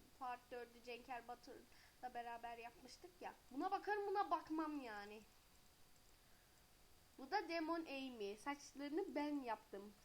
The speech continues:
Ama bakışı böyle yine de. Şaşırmış anlamında.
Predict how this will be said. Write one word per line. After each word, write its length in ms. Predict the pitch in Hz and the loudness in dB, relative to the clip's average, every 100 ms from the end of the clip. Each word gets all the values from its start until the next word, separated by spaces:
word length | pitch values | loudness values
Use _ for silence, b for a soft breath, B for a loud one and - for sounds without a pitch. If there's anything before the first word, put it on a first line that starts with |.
| - - - - B B B B | -20 -20 -20 -20 B B B B
Ama 260 | 240 359 427 | 2 2 4
bakışı 480 | 359 370 370 466 | 2 2 -2 -2
böyle 300 | 403 370 330 | 2 2 2
yine 400 | 285 240 226 202 | 0 -2 -4 -6
de. 220 | 196 202 196 - - - - | -6 -8 -10 -16 -20 -14 -8
Şaşırmış 600 | 247 - 277 262 294 285 | -8 -6 -6 -2 -4 -4
anlamında. 800 | 208 202 196 196 190 190 185 | -6 -6 -8 -6 -8 -6 -6